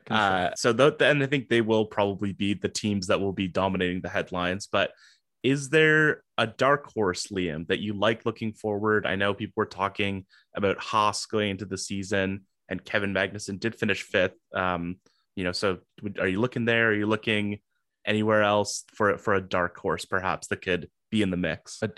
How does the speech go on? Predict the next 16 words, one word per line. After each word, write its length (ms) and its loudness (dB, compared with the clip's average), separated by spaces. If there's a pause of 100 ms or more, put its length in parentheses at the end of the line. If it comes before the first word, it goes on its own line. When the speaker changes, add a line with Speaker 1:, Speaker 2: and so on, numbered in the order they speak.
Speaker 2:
a 60 0
dark 340 2
horse 300 -6
to 100 -10
take 440 -6 (120)
over 560 2
kind 280 -2
of 140 -8
the 140 -8
top 460 -4 (140)
three? 540 -8 (220)
No, 340 -4 (160)
I, 180 0
I 120 4
don't 200 2
think 300 -4